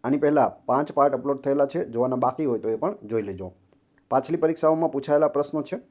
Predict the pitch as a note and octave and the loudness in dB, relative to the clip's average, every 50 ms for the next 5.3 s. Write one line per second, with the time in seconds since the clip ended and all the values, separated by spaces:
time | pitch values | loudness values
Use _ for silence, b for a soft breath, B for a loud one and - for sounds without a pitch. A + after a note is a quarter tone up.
0 | b b b b b - A2+ C#3 C#3 C#3 C#3 D3+ D3+ D3+ C#3 D3+ D3 D3+ C#3+ - | b b b b b -2 2 2 4 6 6 4 4 2 -2 -2 -2 -2 -2 2
1 | C#3 C3 C#3 C#3 C#3 C#3 - E3+ D#3+ - D3 C3 - B2 B2+ C3+ C3 B2+ C3+ C3 | 2 4 4 4 4 2 0 -6 -8 -8 -8 -4 -2 0 0 0 0 -2 -6 -4
2 | D3 C#3 C3+ C#3+ C3 C#3+ C#3 C#3 - D#3+ E3+ - b b b b b b - B2+ | -6 -8 -8 -6 -2 -2 -2 -2 0 -6 -8 -8 b b b b b b -4 2
3 | C#3 C#3 C3+ C3+ - - C#3 C#3 C3 - - C#3+ C#3 C#3+ C#3 C#3+ D3 C#3+ F#3 E3+ | 4 4 4 4 2 -2 -2 -2 -2 0 0 2 2 2 2 0 0 0 -2 -2
4 | D3+ C#3 C3 B2 B2+ C3 B2 G#2 G#2+ A2 A#2 A#2+ - - A#2+ C3+ - - G#2 G2+ | -2 -2 -2 -2 -4 -4 -4 -4 -2 -2 -2 -2 -2 -4 -8 -8 -8 -6 -8 -8
5 | G2+ F#2 - - F#2 | -8 -10 -12 -12 -14